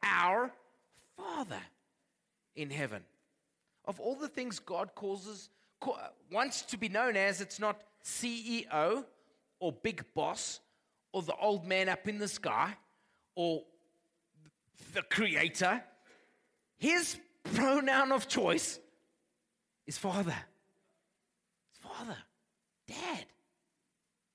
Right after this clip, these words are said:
He wants us to know him as Dad. And so when we approach him, we pray that way. "Our Father in heaven." I can imagine Jesus praying that. Could you imagine this? Okay, so Jesus, on his knees,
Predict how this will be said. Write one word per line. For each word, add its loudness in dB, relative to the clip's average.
He 2
wants 2
us -2
to -6
know 4
him 2
as -2
Dad. 2
And -4
so -2
when -4
we -2
approach -6
him, -10
we -6
pray 0
that -2
way. 2
"Our -6
Father -8
in -8
heaven." -2
I -8
can -4
imagine -4
Jesus -6
praying -2
that. -8
Could -14
you -10
imagine -6
this? -8
Okay, -12
so -2
Jesus, -8
on 4
his 2
knees, -2